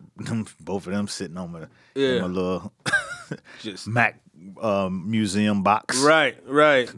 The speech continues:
Speaker 2: The Museum of Physical History, or Physical
Speaker 1: <laughs>
Speaker 2: Media.
Speaker 1: You know what I'm saying?
Speaker 2: Yeah. But I'm saying, like, with, uh, with this, uh, like, with stocks,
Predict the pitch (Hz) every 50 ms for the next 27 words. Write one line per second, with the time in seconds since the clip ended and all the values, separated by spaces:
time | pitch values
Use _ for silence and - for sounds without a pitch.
0 | 101 - 123 123 135 139 139 139 147 147 143 147 139 - - 160 156 143 147 131
1 | 147 143 151 160 156 - - 170 160 160 160 156 151 147 - - - 160 147 -
2 | 320 - 160 160 156 156 151 165 170 175 175 175 175 175 175 175 170 - - -
3 | - - - - - 95 - 92 92 92 87 95 98 98 101 123 135 139 143 143
4 | 143 139 127 120 110 107 - - - - _ _ _ _ _ _ - 160 160 156
5 | 151 156 190 190 185 - 254 226 208 180 170 165 160 160 165 180 180 180 175 170
6 | 160 156 156 147 147 - - _ _ _ _ _ _ _ _ _ _ - - -
7 | - - - _ _ _ _ _ _ _ _ - 117 - - - - - 110 120
8 | 120 120 - 123 117 - - 127 120 117 113 110 107 107 104 101 101 - - -
9 | 117 120 113 117 110 - - - 143 127 113 87 73 - - - - -